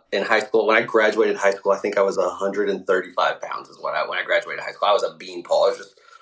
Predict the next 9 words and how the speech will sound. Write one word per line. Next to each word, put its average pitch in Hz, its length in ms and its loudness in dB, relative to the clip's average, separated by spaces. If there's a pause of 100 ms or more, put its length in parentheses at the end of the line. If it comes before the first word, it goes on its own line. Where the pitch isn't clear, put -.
real 101 180 4
scrawny. 85 500 0 (320)
Um, 87 680 2 (580)
and 92 340 0
yeah, 160 280 2 (200)
no 135 160 4
attention 147 340 0
from 139 140 2
girls. 131 380 2